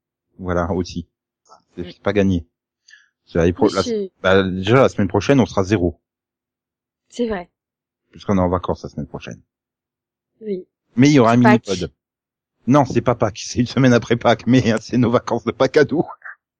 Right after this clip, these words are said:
Speaker 2: Bah.
Speaker 3: Ah non,
Speaker 2: Non.
Speaker 3: c'est, c'est quasiment Pâques, quoi.
Speaker 2: La
Speaker 3: C'est,
Speaker 2: semaine de
Speaker 3: c'est
Speaker 2: Pâques.
Speaker 3: Pâques avec une semaine.
Speaker 1: Bah,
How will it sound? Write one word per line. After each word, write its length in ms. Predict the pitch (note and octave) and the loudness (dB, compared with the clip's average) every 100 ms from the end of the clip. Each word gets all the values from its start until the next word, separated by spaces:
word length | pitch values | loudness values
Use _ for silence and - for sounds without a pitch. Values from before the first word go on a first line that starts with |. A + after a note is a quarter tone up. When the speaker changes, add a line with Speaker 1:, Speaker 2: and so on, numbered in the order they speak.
| _ | _
Speaker 2:
Bah. 140 | D#3+ D3+ - - G3 | -18 -16 -16 -8 -4
Speaker 3:
Ah 200 | G3 G#3+ A#3+ | 0 2 2
non, 240 | D4 F#4+ | 4 2
Speaker 2:
Non. 80 | G4 | 0
Speaker 3:
c'est, 160 | - G#3 | -4 -16
c'est 160 | G3+ | -8
quasiment 460 | A#3+ C4 C#4+ F#4 G4+ | -2 -2 2 2 4
Pâques, 360 | A#4 A4+ G4+ _ | 4 4 2 _
quoi. 260 | A3+ G#3 G3 | 0 2 2
Speaker 2:
La 60 | G3+ | 0
Speaker 3:
C'est, 180 | G3+ | -8
Speaker 2:
semaine 60 | D#3 | -8
de 180 | G#3 G#3 | -4 0
Speaker 3:
c'est 60 | |
Speaker 2:
Pâques. 320 | B3 B3 A#3+ - | 2 2 2 -4
Speaker 3:
Pâques 40 | |
avec 480 | F#3 F3+ F3 G3+ - | -4 -4 -6 -10 -12
une 140 | F#3 | -14
semaine. 960 | - G3+ G#3 A3 G#3 F#3+ F#3 F#3+ - - | -8 -4 -2 -2 -4 -6 -8 -10 -14 -20
Speaker 1:
Bah, 60 | _ | _